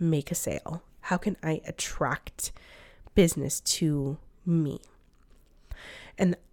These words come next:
I came to realize through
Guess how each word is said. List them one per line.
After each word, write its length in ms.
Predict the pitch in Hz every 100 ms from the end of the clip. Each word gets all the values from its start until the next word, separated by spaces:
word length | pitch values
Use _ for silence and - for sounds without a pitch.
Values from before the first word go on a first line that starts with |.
| _
I 540 | 175 175 202 214 208 196 -
came 340 | - 170 165
to 160 | - 156
realize 600 | 160 160 151 139 151 -
through 440 | - 160 156 151